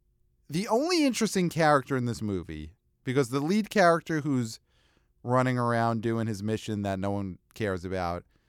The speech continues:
you'll never remember this guy. He's a nobody.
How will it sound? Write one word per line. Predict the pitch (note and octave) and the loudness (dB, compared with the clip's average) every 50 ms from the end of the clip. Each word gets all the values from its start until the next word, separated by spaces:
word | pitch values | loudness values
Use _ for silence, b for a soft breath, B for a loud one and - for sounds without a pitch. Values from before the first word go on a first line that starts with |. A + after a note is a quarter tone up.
| _ _ _ _ _ _ _ _ _ - | _ _ _ _ _ _ _ _ _ -2
you'll | C3+ C#3+ D#3+ D#3+ | 2 4 6 8
never | D#3+ D#3+ D#3 C3+ D3+ | 8 8 6 8 6
remember | D3 C#3+ B2+ B2 B2 A#2 G#2+ G#2+ G2+ | 4 4 4 2 0 2 0 0 -2
this | F#2+ G2 - - | -2 -4 -4 -2
guy. | G#2+ G2 F2+ E2+ E2+ E2+ D2+ C#2+ _ _ _ _ - | -2 0 0 0 -2 -4 -6 -10 _ _ _ _ -12
He's | G#2+ G#2 F#2 G2 | -10 -10 -8 -6
a | G#2 | -6
nobody. | G2+ G2+ G2 F2+ F2 E2+ E2 D#2+ D2+ D2+ D2+ D#2+ | -4 -4 -4 -2 -2 -2 -2 -2 -4 -6 -10 -12